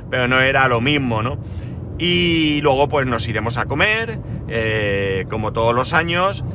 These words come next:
y a celebrar la, la Navidad. Este año, como novedad, nos han dado el día, la posibilidad de que, si, en este caso sí,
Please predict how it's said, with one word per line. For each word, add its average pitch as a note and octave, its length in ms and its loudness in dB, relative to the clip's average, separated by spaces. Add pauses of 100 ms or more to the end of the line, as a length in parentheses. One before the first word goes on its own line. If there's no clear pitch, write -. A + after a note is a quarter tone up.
(220)
y C3+ 260 2
a C3+ 100 4
celebrar A2+ 400 0
la, A2+ 320 2
la G#2 140 -2
Navidad. G2 420 -2 (200)
Este C3+ 260 0
año, F3 280 0
como D3 220 -2
novedad, C#3+ 480 2
nos B2 260 -6
han C3+ 140 -4
dado C#3 240 0
el B2+ 80 -4
día, C#3 260 -4
la B2+ 160 0
posibilidad B2 600 0
de B2 180 0
que, D#3 240 2 (140)
si, G3+ 500 -4
en A2+ 140 -6
este A#2+ 200 -4
caso A#2+ 280 -2
sí, C#3+ 300 -2